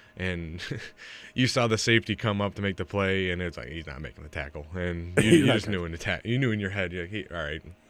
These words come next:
Speaker 1: touchdown." So it was, it's fun to see that too. It's fun to watch those guys work in space.
Speaker 2: Right, and I, I just, I love the family atmosphere that you guys have on the football team. Like, this all, like,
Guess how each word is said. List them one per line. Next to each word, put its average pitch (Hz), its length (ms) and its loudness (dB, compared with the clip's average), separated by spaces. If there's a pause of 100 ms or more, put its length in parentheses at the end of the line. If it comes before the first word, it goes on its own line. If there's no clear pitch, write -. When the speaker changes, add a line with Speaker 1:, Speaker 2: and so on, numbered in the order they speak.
Speaker 1:
touchdown." 78 420 -6 (260)
So 71 220 -10
it 98 80 -2
was, 92 280 -2 (400)
it's 135 160 -2
fun 147 200 4
to 117 60 0
see 113 180 2
that 87 240 -2
too. 82 240 -2
It's 80 120 -14
fun 107 280 -4
to 98 40 2
watch 87 160 0
those 87 140 -2
guys 85 200 -4
work 85 300 -6
in 78 80 -10
space. 78 440 -10 (640)
Speaker 2:
Right, 120 280 6
and 156 160 10
I, 165 220 12 (140)
I 156 120 10
just, 160 280 8 (800)
I 175 120 12
love 202 240 12
the 202 100 12
family 165 500 12
atmosphere 147 600 8
that 139 100 8
you 139 160 10
guys 131 280 10
have 127 320 8 (260)
on 127 220 10
the 123 80 6
football 127 420 4
team. 131 360 2 (240)
Like, 117 180 6
this 117 280 2
all, 123 500 10
like, 107 200 4